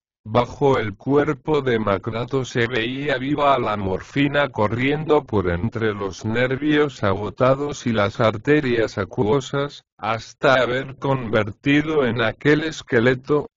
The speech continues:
a la elegante mujer que un día hojeó la Illustration a su lado. "Sí, estoy muy envejecida y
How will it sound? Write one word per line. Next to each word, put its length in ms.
a 140
la 320
elegante 720
mujer 600
que 120
un 180
día 400
hojeó 500
la 140
Illustration 1120
a 100
su 220
lado. 540
"Sí, 380
estoy 680
muy 480
envejecida 1120
y 120